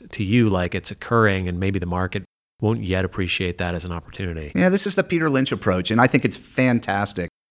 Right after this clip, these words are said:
Speaker 2: A lot of times investment is made a little bit more complex than it needs to be. I have a new one that, uh, we've seen that I've noticed from my daughters. It's the whole Vesco girl trend,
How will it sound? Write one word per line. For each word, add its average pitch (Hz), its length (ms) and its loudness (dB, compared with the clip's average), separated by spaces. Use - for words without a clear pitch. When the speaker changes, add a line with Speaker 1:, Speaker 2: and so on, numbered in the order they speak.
Speaker 2:
A 117 60 -4
lot 120 120 4
of 139 80 0
times 123 320 0
investment 107 460 0
is 95 160 -4
made 98 560 -4
a - 100 -6
little 107 160 -2
bit 101 180 -4
more 98 220 -4
complex 92 460 -6
than 90 120 -4
it 85 100 -8
needs 92 260 -8
to 117 80 -4
be. 151 300 -6
I - 100 -2
have 117 160 0
a 104 40 -2
new 110 200 4
one 117 320 2
that, 101 440 0
uh, 98 300 2
we've 104 200 0
seen 110 220 0
that 95 80 0
I've 92 120 -2
noticed 98 340 -2
from 95 140 -4
my 90 140 -6
daughters. 95 580 -6
It's 98 240 -4
the 95 360 -4
whole 104 320 2
Vesco 104 560 0
girl 113 400 2
trend, 131 460 -2